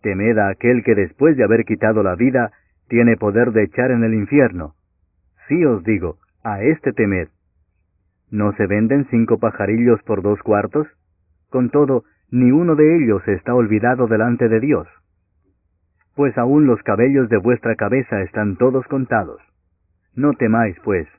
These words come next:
más valéis vosotros que muchos pajarillos. Os digo que todo aquel que me confesare delante de los hombres,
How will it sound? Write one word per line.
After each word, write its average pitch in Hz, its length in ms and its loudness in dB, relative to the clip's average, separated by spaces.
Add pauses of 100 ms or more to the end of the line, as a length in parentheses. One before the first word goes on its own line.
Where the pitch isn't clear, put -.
(360)
más 117 340 -2
valéis 117 380 0
vosotros 107 560 -2
que 101 160 -4
muchos 131 440 -2
pajarillos. 123 600 -6 (1160)
Os 123 200 -4
digo 147 240 2
que 101 180 -2
todo 104 340 0
aquel 113 320 0
que 117 100 0
me 104 140 -2
confesare 113 640 -2
delante 110 420 -2
de 104 80 -2
los 101 180 -4
hombres, 127 340 -2